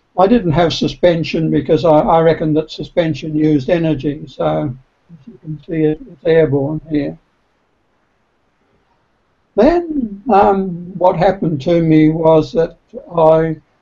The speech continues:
lost my job with a large chemical company. So I decided that it would be more economical to use a,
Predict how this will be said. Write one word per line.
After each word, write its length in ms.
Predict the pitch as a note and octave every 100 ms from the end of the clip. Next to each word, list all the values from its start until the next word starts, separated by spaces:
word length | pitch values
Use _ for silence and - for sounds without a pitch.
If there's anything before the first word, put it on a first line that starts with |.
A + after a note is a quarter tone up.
| _ _
lost 380 | F3+ F3+ - -
my 280 | D#3+ D#3
job 380 | D3 B2+ F#3 E3
with 180 | C3+ C#3
a 80 | D3
large 640 | D#3 D3+ D3+ D3+ D#3 -
chemical 480 | A3+ F#3+ F3+ D#3+ C3+
company. 680 | - C#3+ C3 D3+ D3 D3+ D#3 _ _ _ _ _ _ _ _ _
So 560 | D#3+ E3 E3 D#3+ E3+ D#3 _ _ _ _
I 60 | E3+
decided 800 | D#3+ E3+ - C#4 C4+ G#3+ F3+ E3+
that 260 | F3 F3+ - _ _ _ _ _ -
it 180 | E3+ -
would 160 | D#3+ D#3+
be 100 | D#3+
more 340 | D#3+ F3 E3+
economical 800 | E3+ E3+ D#3+ D#3+ D3+ B2+ D3+ D3
to 100 | C3+
use 480 | D#3 D3+ D3+ D#3 C3+
a, 320 | D#3 D3 D#3